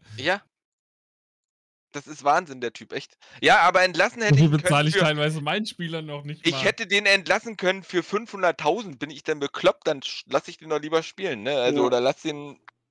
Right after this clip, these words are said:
Speaker 1: und hoffe, dass der irgendwann mal, äh, vielleicht mal seine Form in den Griff kriegt. Aber kriegt der ja auch nicht. Die F-, Flachpfeife.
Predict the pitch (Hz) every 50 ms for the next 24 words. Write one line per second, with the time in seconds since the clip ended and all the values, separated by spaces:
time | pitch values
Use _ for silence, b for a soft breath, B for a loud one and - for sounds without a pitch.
0 | _ _ _ - 156 147 156 165 180 - 190 170 - 160 156 - - 160 147 139
1 | 160 165 160 143 147 147 151 151 151 147 147 147 147 151 127 107 131 135 135 135
2 | 135 131 - 143 131 139 143 151 147 - - 151 143 135 135 135 135 135 - -
3 | 165 208 233 202 135 120 117 113 117 117 113 - - 117 110 - 104 120 131 -
4 | - 170 - - 196 170 160 175 247 254 - 110 B B B B B B B B
5 | B _ _ _ - 135 131 - - - - - _ _ _ _ _ _ _ _
6 | _ _ _ _ _ _ _ _ _ - 127 120 - - 107 104 - 104 98